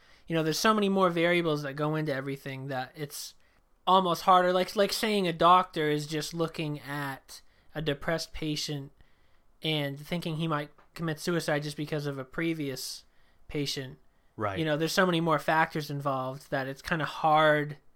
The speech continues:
Speaker 1: to be a solid example.
Speaker 2: Yeah.
Speaker 1: You know, so it's just something I'm thinking of.
Speaker 2: Yeah.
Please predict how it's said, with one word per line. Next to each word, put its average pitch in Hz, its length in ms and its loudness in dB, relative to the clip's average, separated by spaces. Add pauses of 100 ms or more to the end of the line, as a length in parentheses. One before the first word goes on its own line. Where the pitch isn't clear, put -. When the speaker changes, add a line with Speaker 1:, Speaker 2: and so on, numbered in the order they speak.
(440)
Speaker 1:
to 170 100 -8
be 160 160 -2
a 147 40 2
solid 143 360 -2
example. 139 680 -10
Speaker 2:
Yeah. 90 220 -8 (840)
Speaker 1:
You 151 100 -4
know, 135 200 -4
so 156 180 -6
it's 170 260 -2
just 185 160 0
something 156 280 0
I'm 143 140 -6
thinking 135 340 -12
of. 131 300 -14
Speaker 2:
Yeah. 110 160 -6